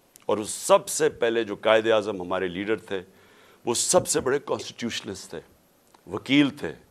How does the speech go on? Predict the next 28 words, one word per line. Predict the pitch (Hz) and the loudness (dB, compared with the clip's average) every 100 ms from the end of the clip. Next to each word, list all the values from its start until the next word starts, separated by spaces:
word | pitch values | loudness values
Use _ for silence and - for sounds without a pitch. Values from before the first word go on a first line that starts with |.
| _ _ _ _ _ _ - | _ _ _ _ _ _ 2
कानून | 143 139 143 | 6 6 4
की | 139 | 2
बात | 127 120 117 | 4 4 4
करते | - 95 92 | 0 -6 -6
थे। | 82 - _ _ _ _ _ _ - _ _ - | -10 -16 _ _ _ _ _ _ -20 _ _ -10
तो | - - | -2 10
आज | 170 208 208 147 | 12 12 12 8
मैं | 139 160 | -4 -2
सिर्फ | 143 156 139 | -2 -2 2
आपको | 127 - 123 | 2 2 -8
बताना | 107 101 101 | -2 -2 -2
चाहता | 98 95 90 95 | -4 -6 -6 -6
हूँ | 110 | -6
कि | 123 | -8
जो | 107 98 | -10 -6
पाकिस्तान | 92 90 90 - 90 | -6 -8 -10 -8 -6
में | 85 | -6
हो | 76 76 | -8 -6
रहा | 76 80 | -4 -4
है, | 95 - _ _ _ _ _ _ _ _ _ _ _ _ _ - _ - | -6 -16 _ _ _ _ _ _ _ _ _ _ _ _ _ -20 _ -6
हमारे | 104 110 117 | 0 2 2
सारे | - - 127 139 151 135 | 0 -2 4 6 6 2
मसले | 95 101 - 107 95 | -2 -8 -8 -6 -6
इसलिए | 90 - 90 82 | -6 -12 -10 -8
हैं | 85 90 | -8 -8
कि | 95 | -12
ताकतवर | - 127 131 127 107 - 92 92 - | -6 -2 -2 -2 -8 -6 -2 -2 -4
इस | 90 - | -16 -16